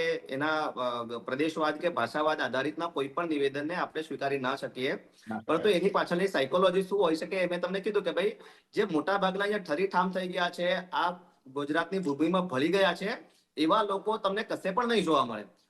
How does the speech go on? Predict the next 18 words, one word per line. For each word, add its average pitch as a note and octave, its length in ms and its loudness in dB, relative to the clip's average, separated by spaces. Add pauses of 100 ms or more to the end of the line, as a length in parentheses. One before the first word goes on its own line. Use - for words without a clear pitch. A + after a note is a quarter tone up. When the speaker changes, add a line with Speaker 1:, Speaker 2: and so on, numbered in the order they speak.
Speaker 1:
પરંતુ G#3+ 220 -2
મેં A#3 140 -4
કહું A#3+ 220 -2
ને A#3+ 60 -6
કે G#3 160 -2
જે G#3+ 260 -2
ટેમ્પરરી F#3+ 500 2
લોકો A3+ 280 2
આવતા F#3+ 280 4
હોય, D#3+ 240 2
જેને F3+ 200 -2
આ A3 100 2
ભૂમિ E3+ 280 2
સાથે G3+ 220 -2
એટલો G3+ 280 -2
લગાવ E3+ 360 0
ના F#3+ 140 0
હોય D3 360 -2